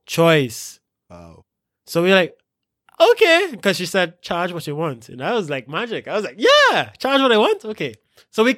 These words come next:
Speaker 1: actually came up with a nationwide pricing system based on distance. Uh, we did the other deliveries in our cars and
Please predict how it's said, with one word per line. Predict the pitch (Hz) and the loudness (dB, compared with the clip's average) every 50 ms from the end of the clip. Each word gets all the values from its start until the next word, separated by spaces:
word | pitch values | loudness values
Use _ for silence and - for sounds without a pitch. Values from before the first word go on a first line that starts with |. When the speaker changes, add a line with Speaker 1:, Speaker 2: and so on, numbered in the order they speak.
| 254 | 0
Speaker 1:
actually | 202 190 - 269 233 | -2 -2 -2 -2 0
came | - 247 202 | 2 2 2
up | 190 185 - | 4 2 2
with | 214 180 175 | 2 2 4
a | 190 180 170 160 - _ _ _ _ _ _ - | 6 6 6 4 2 _ _ _ _ _ _ -6
nationwide | 151 170 165 - 170 160 160 170 175 180 165 165 - | -2 -2 0 0 0 2 2 2 2 2 0 -2 -2
pricing | 220 175 156 151 156 143 | -4 -4 -2 -4 -8 -8
system | 160 160 - - 147 185 240 262 _ _ _ _ _ _ - 151 143 | -8 -8 -6 -4 -4 -4 -6 -8 _ _ _ _ _ _ -20 -12 -6
based | 135 175 170 170 | -4 -2 -2 -2
on | 185 175 | -2 -2
distance. | 156 143 - - 156 170 226 269 - - _ _ _ _ _ _ _ _ _ _ | -4 -4 -4 -4 -4 -2 -4 -6 -10 -16 _ _ _ _ _ _ _ _ _ _
Uh, | 151 151 156 160 160 | 0 0 0 2 0
we | 170 | 0
did | 156 170 180 165 | 0 0 2 4
the | 196 185 | 6 6
other | 180 170 165 175 202 | 6 6 4 4 4
deliveries | 190 226 214 190 156 165 180 185 165 185 | 4 4 4 4 4 4 2 4 4 2
in | 190 175 170 175 175 - | 2 0 0 -4 -6 -4
our | 143 151 156 | -2 -2 0
cars | - - 196 175 170 175 175 165 | 2 2 2 4 4 2 2 2
and | 185 175 170 165 165 160 147 | 2 2 0 -2 -4 -8 -12